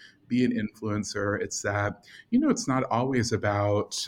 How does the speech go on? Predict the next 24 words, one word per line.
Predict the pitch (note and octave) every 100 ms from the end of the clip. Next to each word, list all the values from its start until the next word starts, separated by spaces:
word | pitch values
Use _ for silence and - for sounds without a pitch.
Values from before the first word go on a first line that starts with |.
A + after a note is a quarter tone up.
| -
the | G2+
social | - A#2 A2+
media | G#2+ G2+ G#2+ G2
platforms. | - G2 - - G2 E2+ A2+ -
You | C3 D3+ D3
own | A2 A2 G#2
the | F#2
blog | E2+ C2 F#2+ A2 - - A#2
and | A#2 A2+ A2
you, | B2 A2
uh, | G#2+
that's | A#2 A2+ -
your | A2 A#2 A2 G2+
domicile. | G#2 G#2 G#2+ G2 - F#2+ G#2+ A2 B2 - - - -
And | A#2+ A2+
so | A#2+ A2+
I | B2
definitely | A#2 A#2+ C#3 - D3 A#2
put | - B2
the | A2
most | G#2+ G#2 G#2
efforts | G2 A2 G#2 -
there, | - G#2 G2+ G#2+ G#2 -
and | A2 G#2+ G#2 G2+